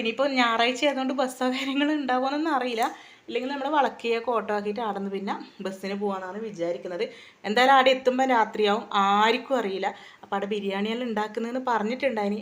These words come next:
അപ്പം നമ്മൾ പോകുന്നത് അറിയില്ലല്ലോ, അപ്പോൾ നമുക്ക് പോയി കഴിഞ്ഞാൽ ചിലപ്പോൾ ഫുഡ് കിട്ടാൻ സാധ്യതയില്ല. അതുകൊണ്ട് അച്ഛൻ ഷോപ്പിലല്ല, അപ്പോൾ അച്ഛനെ വിളിച്ചിട്ട് ഞാനൊന്ന് പറഞ്ഞിട്ടുണ്ട്, അച്ഛ അവരോട് കുറച്ച് ഫുഡ് അധികം ആക്കണം, അച്ഛൻ്റെ ആർക്കെങ്കിലും ഫ്രണ്ട്സിന് വരുന്നോ അല്ലെങ്കിൽ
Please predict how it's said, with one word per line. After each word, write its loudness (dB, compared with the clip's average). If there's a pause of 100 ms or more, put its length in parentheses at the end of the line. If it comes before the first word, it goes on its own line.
അപ്പം -4
നമ്മൾ 0 (140)
പോകുന്നത് 4
അറിയില്ലല്ലോ, 0 (920)
അപ്പോൾ 0 (380)
നമുക്ക് -4
പോയി 2
കഴിഞ്ഞാൽ -6
ചിലപ്പോൾ -6
ഫുഡ് -4
കിട്ടാൻ -4
സാധ്യതയില്ല. -6 (400)
അതുകൊണ്ട് -2
അച്ഛൻ -2 (160)
ഷോപ്പിലല്ല, 2
അപ്പോൾ -2
അച്ഛനെ -4
വിളിച്ചിട്ട് -8
ഞാനൊന്ന് -4
പറഞ്ഞിട്ടുണ്ട്, -6
അച്ഛ -18 (140)
അവരോട് -6 (400)
കുറച്ച് -4
ഫുഡ് -4
അധികം -2
ആക്കണം, -6 (200)
അച്ഛൻ്റെ -4 (140)
ആർക്കെങ്കിലും -8
ഫ്രണ്ട്സിന് -4
വരുന്നോ -6 (420)
അല്ലെങ്കിൽ 0